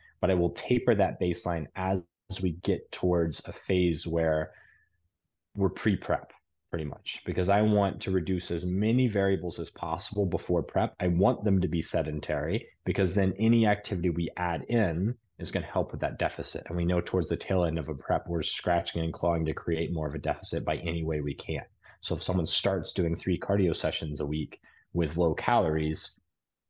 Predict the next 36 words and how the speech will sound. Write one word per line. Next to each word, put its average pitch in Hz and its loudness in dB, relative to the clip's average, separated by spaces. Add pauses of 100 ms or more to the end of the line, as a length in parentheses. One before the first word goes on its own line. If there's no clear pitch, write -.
(300)
doesn't 95 4
give 95 4
me 92 4
much 90 0
to 87 -4
work 113 2
with, 82 -2
because 78 -6
we 85 0
can 82 -2
only 87 2
go 82 0
lower 80 2
calorie 80 0
or 71 -6
higher 78 -2
expenditure 76 -4 (160)
from 76 0
that 67 -4
baseline, - -8 (120)
right? 80 -4
So 85 -2
pre-prep 123 4
is 87 2
the 87 -2
time 82 -2
to - -2
be 107 4
sedentary, 123 2
very 85 0
intentionally, 123 -2 (360)
but 98 2
it - -2
comes 98 2
in 85 2
waves, 73 -4